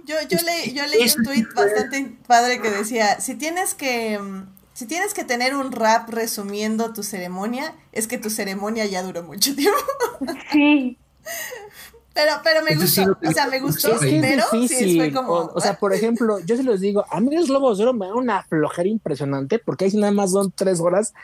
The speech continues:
Speaker 4: de malos chistes y de categorías, ¿no? Aquí por lo menos tenemos música, montajes, este, el in memoriam y unas cositas más, ¿no? Por ejemplo, agradecí que este año no hubiera el discurso que cada año se aventaba de veinte minutos el presidente de la academia, ¿no? De, "Ah, qué maravillosos somos y estamos",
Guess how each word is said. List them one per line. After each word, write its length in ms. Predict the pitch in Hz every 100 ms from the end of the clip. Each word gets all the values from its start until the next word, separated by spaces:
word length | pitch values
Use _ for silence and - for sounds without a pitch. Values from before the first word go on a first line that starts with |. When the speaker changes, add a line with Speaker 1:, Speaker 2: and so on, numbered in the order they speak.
| - -
Speaker 4:
de 140 | - 123
malos 380 | 143 180 190 -
chistes 300 | 160 147 165
y 80 | 131
de 100 | 123
categorías, 720 | 131 113 156 196 269 156 120
¿no? 160 | 160 269 - -
Aquí 220 | - 143
por 80 | 208
lo 60 | 196
menos 100 | 202
tenemos 260 | 190 190
música, 420 | 180 175 165 160 175
montajes, 680 | 147 131 151 156 180 180
este, 300 | 139 117 -
el 120 | 131 127
in 140 | 127
memoriam 580 | 131 139 196 180 233 202
y 80 | 151
unas 240 | 147 147
cositas 380 | 139 139 147 151
más, 260 | 180 156
¿no? 160 | 113 156 - - - -
Por 120 | 170
ejemplo, 300 | 170 214 180
agradecí 380 | 151 160 165 196
que 120 | 220
este 160 | 202 208
año 120 | 196
no 140 | 190
hubiera 180 | 185 190
el 80 | 180
discurso 440 | 156 - 170 180
que 60 | 151 _
cada 200 | 156 156
año 120 | 165
se 80 | 151
aventaba 540 | 123 123 143 147 139
de 80 | 123
veinte 300 | 117 147 143
minutos 280 | 139 139 -
el 140 | 120
presidente 420 | 131 120 131 131
de 80 | 127
la 80 | 120
academia, 460 | 113 135 165 143
¿no? 180 | 110 147
De, 220 | 208 147 123 208 339 -
"Ah, 80 | 330
qué 120 | 277
maravillosos 600 | 269 247 202 208 190 202
somos 340 | 202 190 190 156
y 40 |
estamos", 360 | 139 160 170